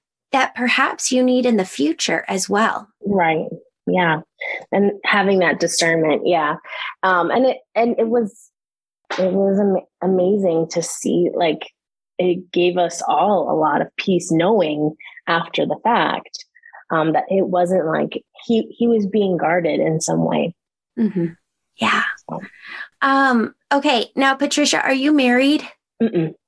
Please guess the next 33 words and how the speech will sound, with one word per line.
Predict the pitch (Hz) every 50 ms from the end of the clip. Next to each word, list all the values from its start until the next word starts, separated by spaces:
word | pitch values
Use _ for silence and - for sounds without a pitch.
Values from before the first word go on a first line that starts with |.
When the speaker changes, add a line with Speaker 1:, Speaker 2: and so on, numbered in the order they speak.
| _ _
Speaker 2:
No. | - 185 165 160 -
Speaker 1:
Okay. | - 214 202 - - _ _ _ _ - - - _ 214
Do | - 277
you, | 277 285 330 339 349 359 - - _ _ _
like, | 302 302 294 240
worry | 247 220 208 233 254 262 302 330 330 349
about | 370 - 330 320 311 -
having | 277 302 302 294 311 302 302 285
kids? | - 302 311 302 311 311 285 - -
Because | - 294 254 - 269 262 247
he | - 247
keeps | 247 - 277 285 - -
showing | - - 262 262 269 269 269
me | 269 262 254
this | 233 226 214 - -
little | 247 226 233 233 220 220
boy, | 220 - 220 220 196 - - - - - - _ _ _ _ _ _ _ _ -
but | 240 247
it's | 240 240 - -
for | - - 247 247
you. | 247 214 226 240 247 240 202 - - - - _ _ _ _ _ _ _ _ _ -
Speaker 2:
Um, | 202 196 190 180 175 180 175 - -
I'm | 196 214
single. | 208 - - - 208 185 180 165 170 170 180 226 277 320 359 349 - - _ _ _ _ _ _ _ _ _ _ _ _ -
Um, | 190 185 180 180 175 - -
I | 185 202
do | 185 190 185 170
worry | 170 170 165 165
about | 175 175 208 226 233 220
having | 202 185 190 214 254 269 - -
kids. | 160 151 151 165 190 220 - - - - - - - - - - - - _ _
Um, | - 185 185 180 175 175 175 - 175 - - - _ _ _ _ _ _ _ _ _ _ _ -
<laughs> | -